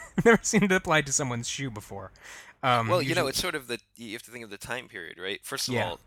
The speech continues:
Speaker 2: I can't even imagine, just imagine, by the way, imagine the actors, how much effort they had to go through to get dressed for these ridiculous, even Al, I, I mean, Al, so, like, you would, like, "Oh, well, the, the women have these very complex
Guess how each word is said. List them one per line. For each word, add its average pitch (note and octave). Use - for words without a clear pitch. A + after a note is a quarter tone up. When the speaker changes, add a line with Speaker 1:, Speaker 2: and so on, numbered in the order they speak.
Speaker 2:
I A#2+
can't C#3+
even A#2+
imagine, F#2+
just -
imagine, F3
by C3+
the C3
way, G2+
imagine D3
the G2
actors, E2+
how G#2+
much F#2+
effort F2+
they F2
had E2
to -
go E2+
through D#2
to D#2+
get D#2
dressed F#2
for E2
these D#2+
ridiculous, F#3
even E3
Al, C3
I, A#2
I C3
mean, C3+
Al, C#3+
so, C3+
like, B2
you A#2+
would, A#2
like, F#2+
"Oh, G#2+
well, G#2
the, G2+
the G#2+
women A2
have G2
these F#2+
very F#2
complex F2+